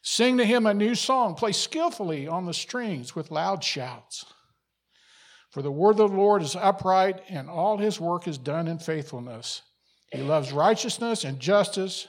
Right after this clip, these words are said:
The earth is full of the steadfast love of the Lord. There it is right there.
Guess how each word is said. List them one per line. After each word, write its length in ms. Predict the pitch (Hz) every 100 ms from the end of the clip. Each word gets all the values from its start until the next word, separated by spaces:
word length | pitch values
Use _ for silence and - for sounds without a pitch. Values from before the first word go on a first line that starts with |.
| _
The 180 | 120 131
earth 320 | 170 214 214
is 100 | 143
full 400 | - 226 226 220
of 120 | 156
the 80 | 139
steadfast 760 | - - 202 208 202 185 175 -
love 240 | 151 151
of 80 | 143
the 80 | 143
Lord. 340 | 123 120 113 139 _ _ _ _ _ _ _ _ _ _ _ _ _ _ _ _ _ _ _ _ _ _ _ _
There 160 | 135 143
it 60 |
is 160 | 143 131
right 220 | 131 131
there. 240 | 123 117